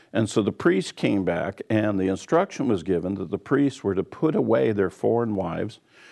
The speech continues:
and to take only wives from the children of Israel.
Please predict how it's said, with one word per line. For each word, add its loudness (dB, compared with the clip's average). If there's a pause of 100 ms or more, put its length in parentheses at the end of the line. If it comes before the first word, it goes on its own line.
(180)
and 0
to 0
take 0
only 2
wives 0
from -2
the -2
children 0
of -2
Israel. 0